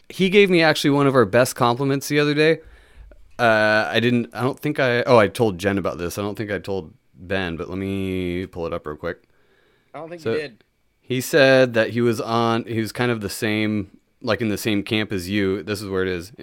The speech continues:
Speaker 1: Kind of in Ben's camp where he didn't believe in this crap until recently. You know, all of our lunatic conspiracy stuff. And, uh, I said, "Well, hopefully the show helped."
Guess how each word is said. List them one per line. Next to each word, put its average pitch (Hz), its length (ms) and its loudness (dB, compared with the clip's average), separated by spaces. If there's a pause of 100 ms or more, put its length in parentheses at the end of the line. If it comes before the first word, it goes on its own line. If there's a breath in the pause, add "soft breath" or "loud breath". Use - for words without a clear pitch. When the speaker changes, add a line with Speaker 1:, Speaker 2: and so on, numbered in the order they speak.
Speaker 1:
Kind 127 140 0
of 117 80 0
in 113 120 0
Ben's 123 280 2
camp 101 380 -4
where 113 160 -4
he 101 80 -4
didn't 110 180 0
believe 104 300 -4
in 101 100 -2
this 92 140 -4
crap 92 280 -2
until 92 240 -6
recently. 85 600 -6
You 98 80 -6
know, 85 160 0
all 90 160 2
of 85 80 -4
our 90 100 0
lunatic 92 460 -2
conspiracy 90 500 -6
stuff. 80 300 -6 (880 soft breath)
And, 95 200 0
uh, 92 300 0
I 98 80 -2
said, 101 160 0
"Well, 101 160 2
hopefully 107 320 -2
the 101 100 -2
show 127 240 2
helped." 95 320 -2